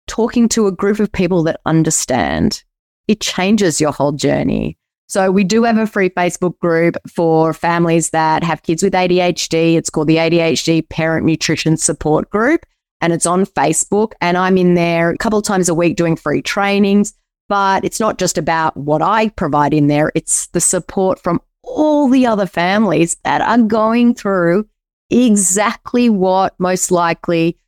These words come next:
you're going through or Joey over there is going through. And so you don't feel like you're on that island.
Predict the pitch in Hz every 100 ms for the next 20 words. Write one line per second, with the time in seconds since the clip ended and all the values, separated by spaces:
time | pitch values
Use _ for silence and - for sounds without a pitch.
0 | - 160 160 143 139 147 151 143 139 143
1 | - 147 143 139 _ _ - 180 175 175
2 | 160 147 143 143 139 127 139 139 143 135
3 | 139 135 123 _ _ - 170 185 - 165
4 | 160 165 165 180 156 165 180 - - 151
5 | 139 - 131 143 143 139 - - - 156
6 | 233 262